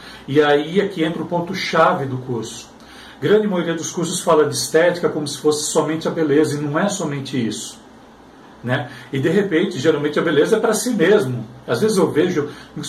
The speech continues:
"Ah, porque eu acho isso daí bonito." Tá, mas por que você acha bonito? Mas você tá fazendo o projeto pra você ou pro, pra quem te contratou no projeto, pra aquilo que precisa ser feito? Então, há uma grande diferenciação em tudo isso, né?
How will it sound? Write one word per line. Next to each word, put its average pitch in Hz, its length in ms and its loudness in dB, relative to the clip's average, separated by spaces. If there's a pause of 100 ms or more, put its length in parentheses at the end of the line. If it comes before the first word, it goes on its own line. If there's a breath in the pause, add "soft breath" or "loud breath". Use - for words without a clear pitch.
(100)
"Ah, 220 120 4
porque 202 180 -2
eu 175 100 4
acho 196 220 2
isso - 100 -4
daí 170 140 0
bonito." 165 420 -4
Tá, 202 120 -2
mas 180 180 -2
por - 320 -2
que 226 180 4
você 170 340 -2
acha 127 280 -2
bonito? 127 440 -4 (640 loud breath)
Mas 139 160 -2
você 170 180 -4
tá 175 100 0
fazendo 160 300 0
o - 20 -4
projeto 151 340 0
pra 170 180 2
você 139 560 0 (1040)
ou 165 400 0 (540)
pro, 147 440 4
pra 135 180 -2
quem 139 180 -6
te 131 100 -10
contratou 139 480 -4
no 135 120 -4
projeto, 139 380 -2
pra 139 120 -6
aquilo 139 180 -6
que - 120 -14
precisa - 260 -10
ser 139 220 -6
feito? 123 280 -6 (520 loud breath)
Então, 214 440 0 (300 loud breath)
há 160 140 4
uma 214 300 4
grande 190 640 0
diferenciação 147 680 -2
em - 40 -6
tudo 143 220 -2
isso, 123 240 -2
né? 131 160 -2